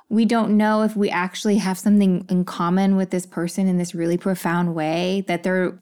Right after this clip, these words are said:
actually could be our future best friend. Part of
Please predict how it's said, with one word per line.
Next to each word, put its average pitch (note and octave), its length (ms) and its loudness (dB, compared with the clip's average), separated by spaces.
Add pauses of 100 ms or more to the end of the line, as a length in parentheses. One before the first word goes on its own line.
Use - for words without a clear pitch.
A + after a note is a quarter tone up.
actually F#3 400 -2
could F#3 160 2
be F3+ 100 2
our F3 100 0
future F3 400 -4
best E3 340 -6
friend. A3+ 580 -2 (440)
Part B3+ 380 -2
of G3 560 2